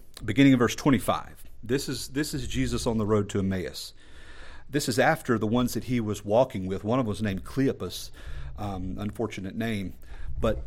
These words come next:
the, the the, the ones he's walking with are telling him about these events that have happened. Uh, th-, th-, this one who was crucified,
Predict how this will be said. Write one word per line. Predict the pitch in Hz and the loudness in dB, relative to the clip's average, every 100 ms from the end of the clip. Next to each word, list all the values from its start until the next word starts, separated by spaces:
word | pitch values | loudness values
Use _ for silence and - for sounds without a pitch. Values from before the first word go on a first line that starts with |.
| - | -2
the, | 107 104 98 - - - - - - | 2 2 2 -4 -6 -8 -12 -12 -6
the | - - - - - - - | -4 -4 -6 -6 -8 -8 -4
the, | 123 | -2
the | 120 | 2
ones | 156 143 | 2 2
he's | 120 | 0
walking | 104 135 151 113 | 4 4 4 2
with | 113 110 | 0 0
are | 95 | -4
telling | - 208 202 110 | -2 0 2 0
him | 104 87 - - - | 0 -2 -6 -8 -6
about | 110 117 110 - - | 0 0 0 -4 -2
these | - 135 135 | 4 4 4
events | 107 180 175 - | 4 4 4 2
that | 117 | -2
have | 104 | 0
happened. | 156 160 92 80 - - - - | 0 0 -2 -10 -12 -16 -20 -8
Uh, | 101 98 | -4 -2
th-, | 92 123 | -2 -2
th-, | 117 135 | 0 2
this | 127 - | 2 2
one | 110 147 147 | 4 4 4
who | 151 | 2
was | 123 | 0
crucified, | - - - - - 95 85 80 | 10 12 12 10 6 -2 -4 -14